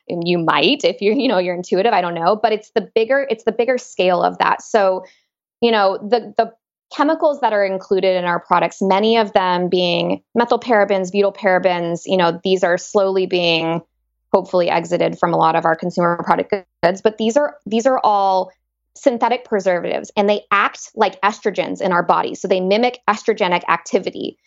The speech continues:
And when there's too high of estrogenic activity in our bodies, um, it can lead for, uh,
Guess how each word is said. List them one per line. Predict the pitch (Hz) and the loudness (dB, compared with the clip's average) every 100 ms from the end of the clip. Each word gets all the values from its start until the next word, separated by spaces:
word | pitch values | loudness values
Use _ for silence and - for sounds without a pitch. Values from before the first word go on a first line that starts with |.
| _ _ - | _ _ -2
And | 208 196 190 196 | 2 2 0 0
when | 220 214 | 0 0
there's | 202 190 185 - | 0 0 -2 -8
too | - 311 | -2 0
high | 277 | 2
of | 247 | 2
estrogenic | 214 202 202 190 | -2 0 -2 0
activity | 175 - 190 190 | -2 -2 -6 -4
in | 170 | -2
our | 170 | 0
bodies, | 170 165 170 170 - - | 0 0 -2 -8 -10 -2
um, | 175 170 - | 0 0 0
it | - 180 | -2 -2
can | 190 175 175 | -2 -2 -4
lead | - 123 214 202 196 | -6 -2 0 0 -2
for, | - 180 175 170 170 - _ _ _ | 0 2 2 2 0 -2 _ _ _
uh, | - - | -2 -2